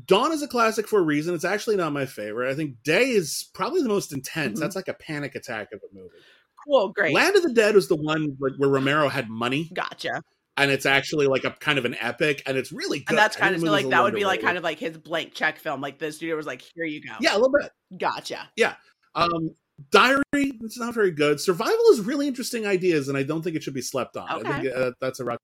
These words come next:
Speaker 1: solid film. The other one to watch when you're watching these is I would recommend inserting, um, it, it, it's like I tell people, like, when you're watching all the Star Trek movies in order,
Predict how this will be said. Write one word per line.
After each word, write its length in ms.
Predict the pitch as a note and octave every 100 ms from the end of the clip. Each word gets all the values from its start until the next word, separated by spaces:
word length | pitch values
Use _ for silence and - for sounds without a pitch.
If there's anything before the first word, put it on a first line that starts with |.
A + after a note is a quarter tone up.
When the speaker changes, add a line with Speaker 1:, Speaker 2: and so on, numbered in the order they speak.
| -
Speaker 1:
solid 200 | B2 A#2
film. 160 | C3 - _ -
The 80 | F#3
other 140 | A#3 D#4+
one 200 | D4+ C4
to 60 | G3+ D#3
watch 520 | D3 D3 D3 - - C#3
when 560 | C#3 C3+ C3+ C3 C3 -
you're 420 | B2+ B2+ B2 B2
watching 460 | A#2 C3 C3+ C3+ G#2+
these 400 | G2+ G2 F#2 - _ _ _ -
is 180 | C3+
I 60 | C#3
would 100 | C#3
recommend 440 | E3 E3+ F#3 D#3+ D#3
inserting, 880 | C#3 - E3+ D#3 D3+ D3 C3+ B2 - _ _ _ _ _ _ _ _ _ _
um, 240 | C3+ C3 C3+
it, 120 | F3 -
it, 120 | A3+ - F#3 -
it's 80 |
like 140 | C4 B3+
I 60 |
tell 180 | A#3 G3+
people, 420 | F3+ D#3+ C#3+ B2+
like, 300 | B2 B2 A2+ - - _ _ _ _ _ _ _ _ _ _ _ _
when 180 | D#3 D#3+
you're 100 | D3+
watching 320 | D#3 D#3+ F3+
all 60 | D3+
the 80 |
Star 240 | C3 D3 C#3
Trek 240 | E3 D#3+
movies 300 | D#3+ D3+ D3
in 80 | C#3
order, 300 | C3 C#3+